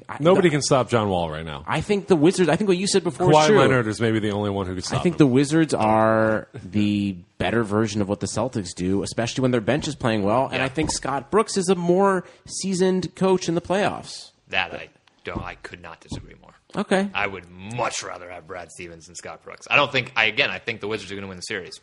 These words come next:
Speaker 3: but I think Scott Brooks hurts them. Just
Speaker 1: The
Speaker 3: because,
Speaker 2: Celtics
Speaker 3: because I mean, look,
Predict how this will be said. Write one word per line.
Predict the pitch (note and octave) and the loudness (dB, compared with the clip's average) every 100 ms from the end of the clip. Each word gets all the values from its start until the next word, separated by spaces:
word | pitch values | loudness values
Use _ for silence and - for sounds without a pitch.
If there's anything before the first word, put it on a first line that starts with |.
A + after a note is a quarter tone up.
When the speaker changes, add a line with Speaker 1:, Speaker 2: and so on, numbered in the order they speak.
| - | -10
Speaker 3:
but | F#2 E2+ - | -10 -10 -4
I | G2+ | -4
think | A2 G#2 | -4 -8
Scott | A2+ F#2+ - | -6 -6 -8
Brooks | F#2+ - - - - _ | -14 -12 -14 -14 -16 _
hurts | F2+ - | -20 -18
them. | - - _ _ _ _ _ _ _ _ _ _ _ _ _ _ _ _ _ _ _ | -20 -20 _ _ _ _ _ _ _ _ _ _ _ _ _ _ _ _ _ _ _
Just | A2+ C3+ | -4 0
Speaker 1:
The | D#3 | 4
Speaker 3:
because, | D3+ F#3 | 6 6
Speaker 2:
Celtics | G3 D#3 G2+ - _ _ - | 4 2 0 -6 _ _ -4
Speaker 3:
because | F#3 - B3 F#3 D#3 - - | -2 0 0 -2 -4 -12 0
I | D#3 | 0
mean, | E3 E3+ | 2 0
look, | F3+ A2+ | 0 -2